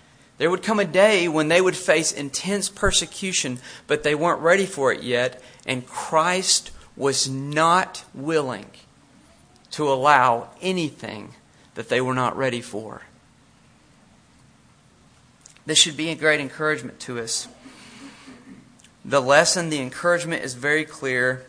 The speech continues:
and it's this, is that Christ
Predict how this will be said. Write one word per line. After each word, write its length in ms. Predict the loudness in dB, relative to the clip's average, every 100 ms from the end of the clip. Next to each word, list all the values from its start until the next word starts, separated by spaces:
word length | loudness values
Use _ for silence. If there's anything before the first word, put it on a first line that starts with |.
| -20 _
and 140 | -6
it's 140 | -4 -4
this, 560 | 0 0 0 -4 -8 -10 -20 -20 -20 -6
is 180 | -4
that 200 | -4 -8
Christ 800 | -6 -2 2 4 2 0 -2 -2